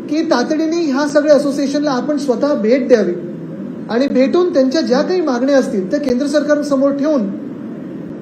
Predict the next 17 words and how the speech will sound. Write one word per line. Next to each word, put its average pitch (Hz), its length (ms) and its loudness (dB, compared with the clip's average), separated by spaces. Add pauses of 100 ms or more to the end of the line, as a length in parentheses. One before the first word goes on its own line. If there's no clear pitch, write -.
(440)
तोडगा 269 300 8
काढावा. 269 360 2
कारण 302 260 0
हे 277 200 0
किती 294 260 -2
दिवस 339 240 2
संप 277 260 2
आम्ही 240 380 2
सहन 285 320 2
करायचा 269 320 8
मुंबईकरांनी, 240 680 2
आणि 220 160 -2
हे 262 140 2
पाण्याची 254 360 -2
तूट 285 260 -4
जी 269 140 2
आहे, 202 240 4